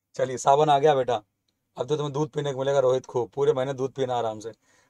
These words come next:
चलिए, तो ये पायरेक्स ग्लास हो जाएगा, ठीक है, आगे बढ़ते हैं। अगला सवाल यहाँ से आता है कि which of the following is the symbol of the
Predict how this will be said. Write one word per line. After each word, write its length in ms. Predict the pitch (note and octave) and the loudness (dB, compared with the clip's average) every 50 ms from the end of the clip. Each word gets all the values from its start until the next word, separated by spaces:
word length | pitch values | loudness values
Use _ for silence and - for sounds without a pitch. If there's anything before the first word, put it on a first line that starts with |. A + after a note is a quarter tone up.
| _ - | _ 0
चलिए, 280 | D3 C3+ B2+ A#2 - - _ _ _ _ _ _ _ - | 2 2 2 0 -2 -6 _ _ _ _ _ _ _ -2
तो 60 | D#3 | -2
ये 80 | D#3 | 0
पायरेक्स 320 | D3+ D#3 C#3+ D3 D3 C#3+ - | 2 2 2 2 2 0 0
ग्लास 240 | C#3 C#3+ D3 - - | 0 0 2 2 0
हो 60 | C#3 | -4
जाएगा, 260 | B2+ C3 C3+ C3 B2+ - _ _ _ _ _ _ _ _ - | -2 0 0 0 -2 -4 _ _ _ _ _ _ _ _ -14
ठीक 160 | - C#3 B2+ | -12 -4 0
है, 60 | C#3 | 0
आगे 160 | C3 B2+ C3 C3 | 0 2 0 -2
बढ़ते 260 | B2 A#2 A2 - B2+ | -2 -4 -6 -8 -12
हैं। 80 | A2+ - _ - - _ _ _ - _ _ _ _ _ _ _ - | -12 -12 _ -20 -20 _ _ _ -20 _ _ _ _ _ _ _ 2
अगला 200 | C3 D#3+ F3 D#3+ | 6 6 6 8
सवाल 200 | E3+ F3 F3 E3+ | 8 6 6 6
यहाँ 120 | E3 E3 | 4 4
से 80 | D#3+ D3+ | 4 4
आता 220 | C#3 - D#3+ D#3 | 4 4 4 2
है 100 | E3 E3 | 2 2
कि 120 | D3 E3 | 2 -2
which 180 | D3 D#3 - E3+ | -2 2 4 4
of 80 | D#3+ D3+ | 6 6
the 100 | F3 - | 4 4
following 340 | C#3 C#3 C#3 D3+ E3 D#3+ | 4 2 4 4 2 2
is 120 | D3 C#3 D3 | 0 -2 -2
the 80 | D3 - | -2 -2
symbol 340 | - C#3 C#3 C#3+ D3 C#3+ C3+ | -4 -4 -2 0 2 4 4
of 60 | B2 | 4
the 140 | B2+ C#3 | 4 2